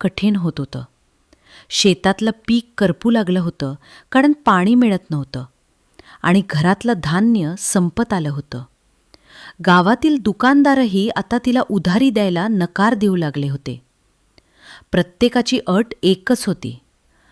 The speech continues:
"आमची मर्जी सांभाळ, मग बघ, तुला काहीच कमी पडणार नाही." सुमनला वाटू लागलं की हे सुंदर शरीर तिचं नसून तिचं शत्रू झालंय.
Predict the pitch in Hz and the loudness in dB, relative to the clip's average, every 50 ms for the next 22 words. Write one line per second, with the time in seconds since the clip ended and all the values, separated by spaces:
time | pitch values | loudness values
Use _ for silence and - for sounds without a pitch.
0 | _ _ _ _ _ _ - - 156 165 156 - - 220 226 233 240 226 202 226 | _ _ _ _ _ _ -2 0 0 0 0 0 0 2 4 4 2 2 2 0
1 | 254 - 277 254 262 262 269 240 196 190 214 220 _ _ _ _ _ _ 196 226 | 2 2 2 4 4 4 4 2 0 -2 -4 -8 _ _ _ _ _ _ 2 2
2 | 277 294 226 - 156 147 139 127 - - - _ _ _ _ _ _ _ _ - | 2 2 0 -2 -4 -6 -6 -6 -10 -16 -20 _ _ _ _ _ _ _ _ -6
3 | 180 165 170 190 220 - _ - 185 156 143 131 170 220 - - - 254 233 226 | -2 0 0 0 -2 -4 _ 0 0 0 2 2 0 -2 -2 0 2 2 2 2
4 | 214 - 175 165 147 151 139 131 127 120 117 117 - _ _ _ _ _ _ _ | 2 0 -2 -4 -2 -4 -4 -4 -6 -8 -10 -10 -14 _ _ _ _ _ _ _
5 | _ _ _ _ _ _ _ _ _ _ _ _ _ _ _ _ _ _ _ _ | _ _ _ _ _ _ _ _ _ _ _ _ _ _ _ _ _ _ _ _
6 | _ - - - - 196 175 175 175 196 202 208 202 185 170 151 - - 190 190 | _ -12 -8 -4 0 2 2 2 2 2 0 0 -2 -2 -4 -4 -2 -2 -2 -2
7 | 196 190 175 180 160 143 143 - _ _ - - - - _ - 302 277 226 269 | -2 -2 -2 -4 -4 -4 -8 -10 _ _ -20 -20 -20 -20 _ 0 0 2 2 2
8 | 311 302 - - 254 220 214 208 220 277 302 269 - 247 226 196 196 214 254 247 | 0 0 2 2 4 4 4 4 4 4 2 2 0 0 0 0 0 -2 -2 -4
9 | - _ - 233 220 - - 294 294 269 254 240 - - 180 165 165 170 - _ | -6 _ -4 -4 -2 0 2 2 4 2 2 0 -2 -4 -4 -4 -6 -6 -10 _
10 | _ _ - 226 208 - 254 247 - - - 180 - _ - 220 240 247 226 - | _ _ -6 -6 -4 -2 -2 -2 -2 -2 -2 -4 -4 _ -2 -2 0 -2 0 -2
11 | 175 156 143 131 131 127 | -4 -4 -4 -6 -8 -10